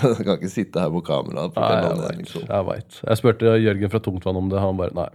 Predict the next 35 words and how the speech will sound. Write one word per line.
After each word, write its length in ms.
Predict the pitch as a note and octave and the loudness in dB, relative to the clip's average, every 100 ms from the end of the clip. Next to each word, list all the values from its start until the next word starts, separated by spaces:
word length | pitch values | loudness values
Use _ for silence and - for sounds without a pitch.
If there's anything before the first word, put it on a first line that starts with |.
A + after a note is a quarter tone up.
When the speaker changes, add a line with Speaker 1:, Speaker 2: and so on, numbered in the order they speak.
| _ _ _ _ | _ _ _ _
Speaker 2:
Neste 280 | A#2 G2+ G2+ | 0 0 -2
spørsmål.» 340 | G2+ - A2 | -4 -6 -4
Det 140 | - A#2+ | 2 4
var 140 | A2+ | 4
ikke, 160 | A2+ B2 | 4 4
eh, 460 | A#2 A2+ A#2 A#2 A2+ | 6 4 4 6 4
vi, 160 | A#2 A2+ | 4 4
det 140 | A2 | 4
startet 320 | A#2 G2+ F#2+ | 4 2 0
ikke 160 | G2 F#2+ | -2 -2
på 140 | G2+ | -2
en 80 | F#2 | 2
gang. 80 | G#2+ | 6
Speaker 1:
Men 80 | C3+ | 8
det 80 | C#3+ | 8
må 80 | D#3+ | 8
sies 240 | D#3+ B2 G#2 | 6 2 4
at 140 | A2 | 4
jeg 1300 | G#2+ G2+ G#2 G#2 G#2+ G#2 G#2 G#2 G2+ G2+ G#2 G2+ G#2 - - _ _ - | 6 6 8 8 8 8 6 6 4 4 4 4 2 -6 -20 _ _ 0
personlig 600 | G#2 - D#2+ D#2 E2 F#2+ | 0 0 -2 -2 0 0
har 240 | D2 B1 G1+ | -2 -4 -4
ikke 400 | A#1 - - D2 | -8 -14 -8 -8
vært 220 | C2 - | -8 -6
det 80 | E2+ | -8
mest, 320 | B1+ - - _ - | -8 -14 -20 _ -4
eh, 640 | E2 D#2 D2+ C#2+ C#2 C#2 - _ _ _ _ | -2 0 -2 -2 -4 -8 -12 _ _ _ _
utagerende 960 | G2 E2+ - C#2+ D#2 D2 C#2+ C#2+ D#2 D#2 D#2 D2+ D2+ D2+ _ _ _ _ _ _ | -2 -2 -2 -4 -2 -4 -6 -6 -4 -2 -2 -4 -6 -8 _ _ _ _ _ _
i 180 | - E2+ E2 | -6 -2 -2
de 160 | D#2+ E2 E2 | -2 -2 -2
tidene 400 | G2+ D2+ A#1+ C#2+ | -2 -4 -6 -8
hvor 160 | D#2+ | -4
vi 80 | D#2+ | -4
hadde 320 | F#2 D2 C#2+ | -4 -4 -4
mye 240 | E2 D#2 D2+ | -4 -4 -6
turnéer. 400 | E2 C#2 D#2 | -10 -8 -8